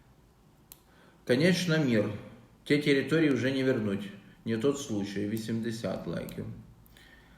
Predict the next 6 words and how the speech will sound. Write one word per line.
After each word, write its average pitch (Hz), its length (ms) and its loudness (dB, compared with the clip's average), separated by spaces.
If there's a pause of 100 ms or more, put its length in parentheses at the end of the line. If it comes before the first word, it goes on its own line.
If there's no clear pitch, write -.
(400)
«А 107 100 -6
хлопці 160 560 0
за 123 160 -2
що 127 280 0
тоді 117 360 -2
полягли?» 107 760 0